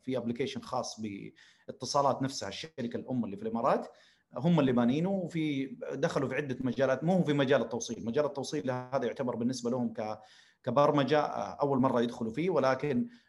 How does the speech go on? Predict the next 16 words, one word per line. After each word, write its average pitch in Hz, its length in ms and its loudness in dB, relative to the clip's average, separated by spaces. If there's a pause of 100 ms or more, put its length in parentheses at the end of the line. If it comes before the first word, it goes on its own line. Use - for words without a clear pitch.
مجال 139 320 4
ال-، 120 180 4
ال-، 107 260 2
ال-، 101 200 -4
الإي 147 320 0
ما-، 143 300 2
الإي 139 300 -2
كوميرس 131 540 0
والمنتجات 107 2000 -4
اللي 117 300 -2
هي 101 240 -4 (180)
ملابس 120 640 0
و-، 95 480 -8 (480)
وعدة 147 280 0
منتجات 135 760 0
أخرى. 156 280 0